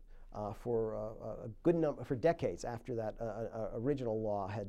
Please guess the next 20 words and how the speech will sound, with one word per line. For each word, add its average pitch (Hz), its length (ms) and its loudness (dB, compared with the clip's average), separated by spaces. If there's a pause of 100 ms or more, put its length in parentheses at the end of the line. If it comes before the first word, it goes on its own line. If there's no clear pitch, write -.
(100)
uh, 101 120 -2
had 107 160 -4
been 101 140 -4
passed. 117 360 -6
That 131 120 2
is, 123 100 -2
people 156 280 0
who 139 80 2
were 131 180 4
born 143 340 6
into 120 160 2
slavery, 117 480 -4 (220)
in 120 80 -4
effect, 117 260 -4
remained 117 480 0
in, 90 180 -4 (100)
remained 120 400 0
enslaved 101 480 -6
after 110 320 -8
Pennsylvania, 98 640 -4